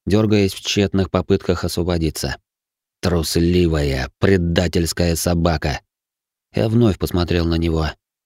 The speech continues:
Шепот. Так я и думал. Сам Фурий был исполнителем, его послушной пешкой и правой рукой.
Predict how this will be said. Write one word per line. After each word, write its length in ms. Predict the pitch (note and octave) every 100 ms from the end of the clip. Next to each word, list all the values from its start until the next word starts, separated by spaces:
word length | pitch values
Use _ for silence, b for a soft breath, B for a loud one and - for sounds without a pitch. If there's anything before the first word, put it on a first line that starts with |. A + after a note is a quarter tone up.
| _ _ -
Шепот. 640 | - - D2 - - - _ _ _ _ _
Так 180 | - G2+
я 180 | G#2
и 60 | G2
думал. 460 | G2+ F2 C2+ B1+ - _ _ _ _ _
Сам 340 | - B2 A2
Фурий 340 | F#2+ A#2+ A2+ G#2
был 260 | G2 G#2+ G2+
исполнителем, 720 | - G2+ A#2 - D#2 C#2 B1+ _ _ _ _ _ F2+
его 200 | F#2 A2
послушной 540 | A2 A2+ A2+ G#2+ G#2
пешкой 460 | - A#2 A2 - G#2+
и 160 | -
правой 420 | G#2+ F#2 F#2 F2+
рукой. 480 | F2+ F2+ - C2 C2+